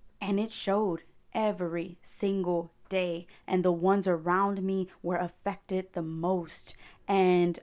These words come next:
I didn't know another way. I didn't know a better way to be. And I share all of this to just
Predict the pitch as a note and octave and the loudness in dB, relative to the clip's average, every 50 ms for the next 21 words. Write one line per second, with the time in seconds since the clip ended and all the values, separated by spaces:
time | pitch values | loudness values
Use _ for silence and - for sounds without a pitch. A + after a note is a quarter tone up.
0 | - - - F#3 F#3 F#3 F#3 F#3 F#3 F3+ F3+ F3+ F3+ F3+ - - - - - - | -12 -10 -6 -2 2 4 6 6 6 6 4 2 0 -4 -8 -20 -20 -10 -4 -2
1 | G#3+ G#3 G3 G3+ F3+ E3+ F3 F3 F#3 F#3+ F#3+ F3+ E3+ D#3+ D#3+ - - - - - | -2 0 0 0 0 0 2 2 4 4 4 4 2 0 -2 -8 -16 -20 -20 -12
2 | - - F#3 F#3 F3+ F#3 F#3 F3+ E3+ D#3+ D#3 E3+ F3 F3 E3+ E3 F3+ - - F3+ | -6 -2 0 0 2 2 2 0 0 0 0 0 0 0 0 -2 -4 -6 -4 -4
3 | F#3 F3 G3 G#3 - G#3+ G3+ F#3+ E3+ F3 F3+ F3+ F3+ F3 F3 - - F3 D#3+ D3+ | -2 -2 -4 -4 -4 -4 -2 0 2 2 4 4 4 2 0 0 -4 -6 -2 0
4 | F3 E3+ F3 F3 E3+ D#3+ F3 F3 E3+ E3+ - - E3 D3+ - E3 E3+ D#3+ D3+ - | 0 0 2 2 0 2 0 0 0 -2 -4 -8 -10 -8 -6 -4 -4 -4 -4 -6
5 | - - - - - - - G#3+ G3+ G3 G3 F#3+ F#3 - - - - G#3 G#3+ G#3 | -10 -16 -20 -20 -20 -10 -4 -2 0 2 2 2 2 0 -4 -4 0 2 2 2
6 | G#3 - - - A#3+ B3 B3 A#3 - G3+ G3+ F#3+ G3 F3+ E3 D#3+ F#3 F#3+ F#3+ F3+ | 2 0 -2 0 2 2 4 4 4 4 4 2 2 -2 -2 -2 -2 0 0 0
7 | - - - - F#3 E3 D#3+ F#3+ G3+ G3 F#3+ - | -2 -4 -6 -6 -4 -2 2 2 2 2 2 -2